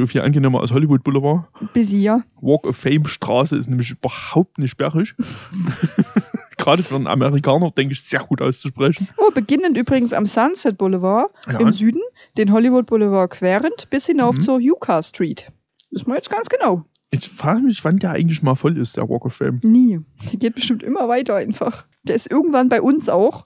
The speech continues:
Speaker 1: Ach so.
Speaker 2: Ja, weil der immer weiter verlegt wird.
Speaker 1: Na, hoffentlich hab ich dann jemand Cooles vor der Tür.
Speaker 2: Hm, das wär schön.
Speaker 1: <laughs>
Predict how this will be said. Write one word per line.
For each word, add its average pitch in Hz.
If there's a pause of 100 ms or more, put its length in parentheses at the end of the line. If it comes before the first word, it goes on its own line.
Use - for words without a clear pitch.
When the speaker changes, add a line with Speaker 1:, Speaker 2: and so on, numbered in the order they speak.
(140)
Speaker 1:
Ach 165
so. 175
Speaker 2:
Ja, 233 (160)
weil 226
der 226
immer 240
weiter 247
verlegt 185
wird. 165 (180)
Speaker 1:
Na, 123
hoffentlich 156
hab 156
ich -
dann 147
jemand 135
Cooles 147
vor 123
der 127
Tür. 131
Speaker 2:
Hm, 220
das 208
wär 240
schön. 202 (880)
Speaker 1:
<laughs> -